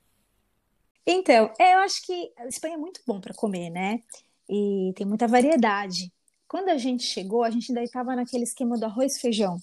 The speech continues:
Sabe assim? "Ah, e o arroz é diferente. Ah, e o feijão é diferente." Tanto que meu irmão veio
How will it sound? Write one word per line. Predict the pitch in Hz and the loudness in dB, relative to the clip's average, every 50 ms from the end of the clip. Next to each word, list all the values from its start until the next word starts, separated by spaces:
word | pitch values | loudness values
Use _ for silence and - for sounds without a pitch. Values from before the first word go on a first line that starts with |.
| _ _ _ _ _ | _ _ _ _ _
Sabe | - - - 269 240 214 208 | -10 -4 0 0 2 2 2
assim? | 208 - 254 233 208 185 190 - | 2 2 2 2 2 -2 -6 -4
"Ah, | 240 262 254 233 208 | -4 -2 -2 0 -2
e | 220 | -2
o | 220 220 | -2 -4
arroz | 220 202 285 311 294 262 | -2 0 2 2 2 2
é | 294 | -2
diferente. | 240 - - - 247 208 208 214 220 208 190 - - - - - _ _ _ _ - | -4 -4 -4 -2 0 0 0 0 0 -2 -4 -4 -6 -6 -8 -12 _ _ _ _ 0
Ah, | - 262 285 285 262 | 4 6 6 6 6
e | 247 262 | 4 2
o | 262 | 2
feijão | - 277 269 269 294 370 415 392 | 0 0 0 2 2 0 0 -2
é | |
diferente." | 285 - - - 220 208 208 220 226 214 - - 208 180 - _ _ _ _ - | -4 -4 -2 -2 -2 0 0 -2 -2 -2 -4 -4 -6 -8 -10 _ _ _ _ 2
Tanto | - 269 277 - | 2 2 2 2
que | 294 | 0
meu | 285 277 | 2 2
irmão | 262 247 240 247 254 | 4 4 4 2 2
veio | 233 240 247 247 233 226 | 4 4 4 4 4 0